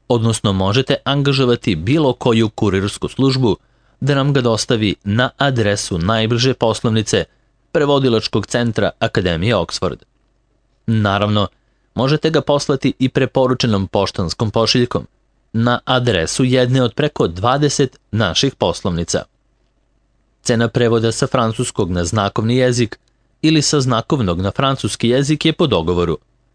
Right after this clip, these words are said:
Cena prevoda sa francuskog na znakovni jezik ili sa znakovnog na francuski jezik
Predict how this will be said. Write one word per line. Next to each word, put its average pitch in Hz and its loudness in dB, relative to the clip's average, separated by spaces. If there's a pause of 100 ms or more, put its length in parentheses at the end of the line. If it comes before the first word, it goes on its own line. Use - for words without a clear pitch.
(500)
Cena 92 0
prevoda 95 -2
sa 143 0
francuskog 107 -2
na 80 -2
znakovni 120 -2
jezik 113 -2 (460)
ili 147 2
sa 123 0
znakovnog 101 -2
na 82 -2
francuski 113 -4
jezik 90 -2